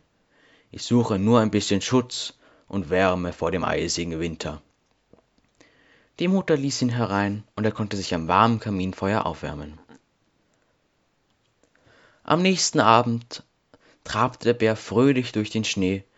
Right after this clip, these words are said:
in den Wald zurück. Von nun an kam er jeden Tag zur selben Zeit zu demselben schönen Häuschen, um sich aufzuwärmen. Anfangs war es für die Töchter sehr unheimlich, dass ein Bär in ihrem Haus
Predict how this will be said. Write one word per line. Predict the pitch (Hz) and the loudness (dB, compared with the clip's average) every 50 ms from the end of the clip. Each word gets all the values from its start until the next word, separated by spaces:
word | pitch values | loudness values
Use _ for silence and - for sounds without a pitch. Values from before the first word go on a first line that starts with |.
| _ _ _ _ _ | _ _ _ _ _
in | - - | -4 -2
den | 151 147 120 | -2 0 0
Wald | 110 101 95 - - | -2 -4 -4 -6 -8
zurück. | - 95 - - - - - - _ _ _ _ _ _ _ _ _ _ _ _ | -8 -8 -8 -8 -12 -14 -16 -20 _ _ _ _ _ _ _ _ _ _ _ _
Von | - 110 113 110 | -4 -2 0 2
nun | 120 147 165 160 | 2 2 4 4
an | 143 135 135 139 143 139 - - | 2 2 2 0 -2 -4 -8 -10
kam | - - 131 135 | -6 -4 0 0
er | 147 156 | 2 2
jeden | 151 151 151 127 117 107 | 2 2 2 2 0 -2
Tag | - - 101 98 92 - - - - _ | -6 -8 -6 -6 -6 -6 -8 -18 -20 _
zur | - - 98 | -14 -12 -6
selben | - 101 104 117 131 135 123 | 0 2 2 2 2 0 -2
Zeit | - - 95 92 98 98 - - _ _ _ _ _ _ _ | -2 -4 -2 -2 -4 -4 -8 -14 _ _ _ _ _ _ _
zu | - - | -8 -6
demselben | 101 95 92 - - 104 120 127 135 131 | -4 -4 -4 0 2 4 4 4 2 0
schönen | 117 - 107 104 104 104 101 | -2 -2 -2 -2 -2 0 -2
Häuschen, | 90 82 85 - - - 98 92 95 - _ _ - - - - - | -2 -2 -2 -4 -4 -4 -4 -4 -4 -8 _ _ -20 -20 -20 -18 -10
um | - - 170 | -8 -6 -4
sich | 156 156 - - | -4 -4 -2 0
aufzuwärmen. | 98 87 - - - 92 87 90 87 90 87 85 87 - _ _ _ _ _ _ _ _ _ _ _ _ _ _ - | 0 0 -2 -2 -6 -4 -4 -2 -4 -4 -6 -10 -12 -14 _ _ _ _ _ _ _ _ _ _ _ _ _ _ -2
Anfangs | 120 127 131 - - 127 127 120 - - - | -2 0 0 -2 -4 -6 -6 -6 -8 -10 -8
war | - 87 87 | -4 -2 -2
es | 92 107 - | -2 -2 -2
für | - 95 | -2 -2
die | 98 95 | -2 -2
Töchter | - - 104 101 - - 98 | -2 -4 -6 -6 -4 -6 -6
sehr | 95 - - 98 87 - - | -4 -2 0 0 2 4 4
unheimlich, | 120 110 101 101 95 90 90 92 90 92 92 - - _ _ _ _ - - - _ - | 2 2 2 -2 -4 -4 -4 -4 -4 -6 -6 -8 -14 _ _ _ _ -20 -20 -20 _ -10
dass | 92 95 - 95 | -6 -4 -4 -4
ein | 87 | -4
Bär | 85 - 92 95 98 95 | -2 0 2 2 2 2
in | 90 | 2
ihrem | 92 92 87 - | 0 -2 -2 -2
Haus | - 87 90 92 - - - - | -2 -2 -2 -2 -4 -8 -12 -14